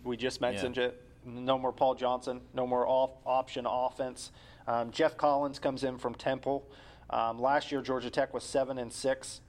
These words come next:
Speaker 1: They're a young team this year with a lot of transfers as well, too, so it'll be tough to mesh all those pieces as well as a first-year coach. Um, last year, the offense averaged four hundred nine yards per game and thirty-four points per game, which was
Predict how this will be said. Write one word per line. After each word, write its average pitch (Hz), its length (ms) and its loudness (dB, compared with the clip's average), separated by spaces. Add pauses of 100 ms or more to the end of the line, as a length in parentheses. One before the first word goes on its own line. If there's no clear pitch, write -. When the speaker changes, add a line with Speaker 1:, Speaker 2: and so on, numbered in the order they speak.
Speaker 1:
They're 120 340 4
a 120 80 4
young 127 320 2
team 139 240 -4
this 135 240 0
year 139 120 4
with 131 180 0
a - 20 2
lot 123 220 2
of 117 80 -4
transfers 131 580 -2
as 127 140 -4
well, 131 200 4
too, 135 280 -2
so 131 140 -2
it'll 113 80 -6
be 120 120 -6
tough - 300 0
to 120 100 -6
mesh 123 480 -2
all 131 220 2
those 123 320 0
pieces 135 560 -4
as 117 140 -4
well 123 260 2
as 113 100 -2
a 120 80 0
first-year 123 480 -2
coach. 127 480 0 (480)
Um, 113 240 0
last 143 340 4
year, 135 80 2
the 127 80 4
offense 131 500 2
averaged 143 540 0
four 139 240 0
hundred 135 280 0
nine 123 360 0
yards 127 300 2
per 127 160 -2
game 123 400 -2 (360)
and 123 220 -4
thirty-four 139 640 2
points 135 360 -4
per 123 140 0
game, 117 360 -2
which 117 220 -4
was 117 260 -6